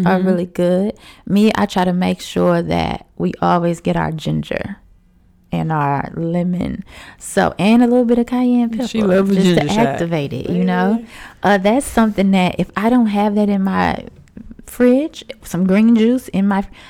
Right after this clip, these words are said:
Speaker 2: I have to have those things.
Speaker 1: <laughs>
Speaker 2: That makes me feel good. That makes me feel like I'm putting something good into my body, which that sends off those endorphins, makes me happy.
Speaker 1: Mm-hmm.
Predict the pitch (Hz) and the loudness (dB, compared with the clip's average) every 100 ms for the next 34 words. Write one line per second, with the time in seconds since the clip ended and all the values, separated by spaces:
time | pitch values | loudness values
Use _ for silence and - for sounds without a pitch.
0 | - - 214 220 214 202 - 185 185 196 | -20 -4 0 2 0 -2 0 -2 2 0
1 | 185 160 170 - 220 202 170 294 170 190 | 0 -2 -4 0 2 2 2 0 2 2
2 | 185 175 - 208 226 - 160 156 156 127 | 2 0 0 2 2 2 -2 0 -2 -4
3 | - - - - - 190 185 185 190 185 | -8 -16 -20 -20 -2 0 0 0 -2 -2
4 | 175 175 170 185 180 - 170 170 - 165 | -2 -2 -2 -2 -2 -6 -4 -6 -6 -4
5 | 170 160 - 160 170 180 175 - 170 - | -4 -4 -8 -8 -4 -2 -2 -4 -6 -10
6 | - - 202 - - - - 196 208 208 | -12 -14 -16 -18 -20 -12 -2 2 2 0
7 | - - _ _ _ _ - - 175 170 | -8 -12 _ _ _ _ -20 -18 -4 -2
8 | 180 - 180 170 170 170 165 165 165 185 | -2 -2 -2 0 -2 0 -2 0 0 2
9 | 233 254 247 247 240 - 165 147 143 151 | 4 4 4 2 2 -4 -8 -8 -8 -6
10 | 156 180 240 240 233 233 233 233 202 | -4 -2 0 0 0 2 4 4 2